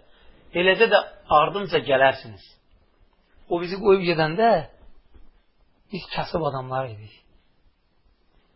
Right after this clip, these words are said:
İmanlı, o ilə bir yerdə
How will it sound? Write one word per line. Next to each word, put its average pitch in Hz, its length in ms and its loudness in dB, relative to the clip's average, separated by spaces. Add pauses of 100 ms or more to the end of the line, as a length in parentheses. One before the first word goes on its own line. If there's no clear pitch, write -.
(200)
İmanlı, 127 560 -6 (960)
o 160 180 -2
ilə 160 160 -4
bir 151 160 -4
yerdə 147 380 -2